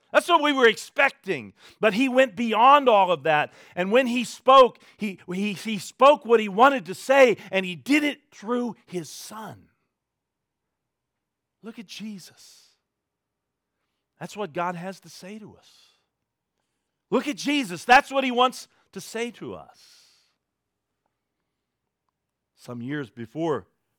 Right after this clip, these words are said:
the silent years ended and the word came and Christ was born, there were a group of smart Greek philosophers that got together, and they came up with a question,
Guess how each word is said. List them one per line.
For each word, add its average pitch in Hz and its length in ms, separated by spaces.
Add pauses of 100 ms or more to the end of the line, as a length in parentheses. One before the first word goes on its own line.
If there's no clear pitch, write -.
(1120)
the 107 80
silent 185 500
years 156 260
ended 190 380
and 143 140
the 151 80
word 202 400
came 226 360
and 147 140
Christ 208 400
was 170 180
born, 156 520 (1120)
there 147 100
were 151 120
a 143 60
group 165 340
of 135 100
smart 180 680 (340)
Greek 180 320 (260)
philosophers 143 760
that 113 160
got 143 200
together, 123 540 (1300)
and 147 140
they 185 80
came 233 300
up 247 120
with 240 120
a 233 60
question, 170 760